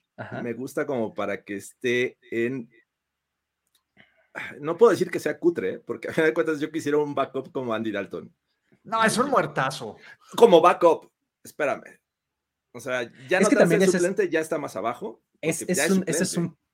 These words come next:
Speaker 1: ese es un gran punto. O sea, si quieres rankearlo como, como titular, pues, es un muertazo,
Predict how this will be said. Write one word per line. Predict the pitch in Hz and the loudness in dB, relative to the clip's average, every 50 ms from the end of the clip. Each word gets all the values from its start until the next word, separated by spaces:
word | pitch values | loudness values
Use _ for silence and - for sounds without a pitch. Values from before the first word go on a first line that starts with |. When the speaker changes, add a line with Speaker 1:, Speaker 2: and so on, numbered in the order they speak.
| _ _ - | _ _ -4
Speaker 1:
ese | 151 143 180 | -4 -2 -2
es | 180 - | -2 -2
un | 160 156 151 | 0 0 2
gran | 147 151 143 143 139 131 | 4 4 4 2 2 0
punto. | 127 131 127 - - - - | -2 -2 -2 -2 -4 -6 -6
O | 107 | -4
sea, | 120 135 120 - - _ _ _ _ _ _ _ _ | -4 -4 -4 -4 -6 _ _ _ _ _ _ _ _
si | - - 127 | -12 -12 -6
quieres | - 165 160 190 190 190 - | -2 0 0 2 0 0 -2
rankearlo | 135 131 135 123 131 127 - 151 143 147 165 156 - | -2 0 0 0 0 2 2 2 4 4 2 0 0
como, | 151 123 113 110 - - | 0 -2 -2 -2 -6 -8
como | _ - 123 113 107 - | _ -6 -4 -4 -4 -4
titular, | - 127 - 131 123 123 127 156 185 175 - _ | -6 -6 -4 -2 0 2 4 2 2 0 -4 _
pues, | - - - - - - | -20 -20 -20 -18 -18 -18
es | - - 110 | -16 -14 -12
un | 107 104 | -10 -10
muertazo, | 101 92 92 87 - 107 101 - - - - | -8 -8 -8 -4 -2 -4 -4 -4 -6 -16 -18